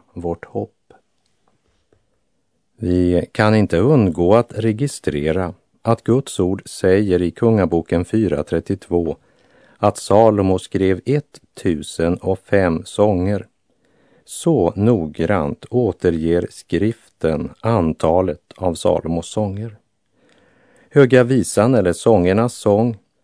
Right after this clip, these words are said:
är med sin bildrika österländska språkdräkt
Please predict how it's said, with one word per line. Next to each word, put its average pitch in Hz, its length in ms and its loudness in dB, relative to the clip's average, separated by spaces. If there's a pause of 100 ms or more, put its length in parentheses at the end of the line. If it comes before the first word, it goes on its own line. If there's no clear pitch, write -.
(380)
är 120 100 4
med 110 180 4
sin 98 320 0
bildrika 85 1000 0
österländska 90 960 0
språkdräkt - 1120 -4